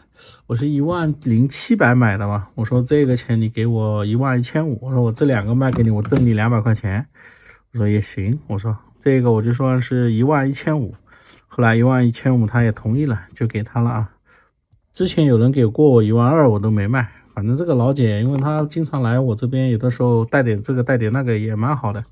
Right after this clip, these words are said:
呃，回资金也回得快，每次一买都好几万呢。这次又买了一个这个福五十嘛，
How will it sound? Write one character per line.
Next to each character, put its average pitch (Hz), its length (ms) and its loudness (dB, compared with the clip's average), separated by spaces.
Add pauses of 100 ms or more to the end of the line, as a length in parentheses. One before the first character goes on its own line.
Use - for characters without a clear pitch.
(600)
呃， - 100 -4
回 117 240 0
资 127 160 -6
金 160 200 0
也 135 80 2
回 117 120 -2
得 120 120 0
快， 120 240 -2
每 104 160 0
次 - 180 -4
一 143 60 2
买 127 180 2
都 117 100 -2
好 117 160 -2
几 113 160 -4
万 117 220 0
呢。 110 140 -4 (520)
这 135 140 2
次 123 180 -2
又 123 100 4
买 113 180 2
了 104 180 -2
一 104 60 -2
个 117 120 0
这 120 120 -2
个 107 440 0
福 123 320 -2
五 113 60 2
十 104 220 -4
嘛， 107 160 -2